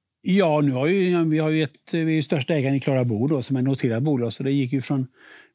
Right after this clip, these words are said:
vi trodde kursen skulle gå upp till trettioåtta, trettionio. Den gick upp till femtio kronor från trettiofem och då var substansen trettiotvå. Och idag är då den, <laughs> substansen trettiofem och kursen är väl så sjutton.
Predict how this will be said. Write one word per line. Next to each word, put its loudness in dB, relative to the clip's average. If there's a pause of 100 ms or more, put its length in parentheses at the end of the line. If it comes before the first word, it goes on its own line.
vi 0
trodde 0
kursen -2
skulle 0
gå 0
upp -6
till -2
trettioåtta, -4
trettionio. 0
Den -2
gick 0
upp -2
till -2
femtio -2
kronor 0
från -4
trettiofem 0
och 0
då 0
var -2
substansen -4
trettiotvå. 0 (560)
Och 0
idag 2
är 0
då 0
den, 0 (220)
<laughs> -20
substansen 0
trettiofem 0
och -4
kursen -2
är 0
väl -2
så -6
sjutton. -4